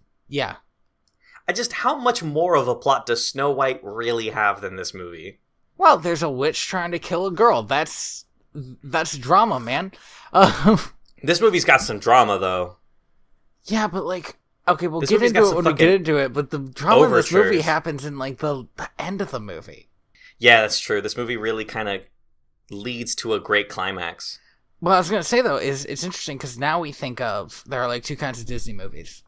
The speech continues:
Speaker 1: right? There's the princess movie and there's the animal adventure movie.
Speaker 2: Mm-hmm.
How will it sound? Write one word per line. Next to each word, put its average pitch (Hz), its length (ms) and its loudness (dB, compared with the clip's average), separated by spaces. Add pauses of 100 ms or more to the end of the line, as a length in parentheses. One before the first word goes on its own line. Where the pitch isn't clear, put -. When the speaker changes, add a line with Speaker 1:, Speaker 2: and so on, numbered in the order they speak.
Speaker 1:
right? 110 240 -6 (520)
There's 113 640 -6
the 123 120 -8
princess 127 460 -8
movie 104 380 -10
and 117 180 -12
there's 117 160 -10
the - 160 -14
animal 110 380 -10
adventure 107 420 -12
movie. 92 380 -16 (600)
Speaker 2:
Mm-hmm. 101 240 -16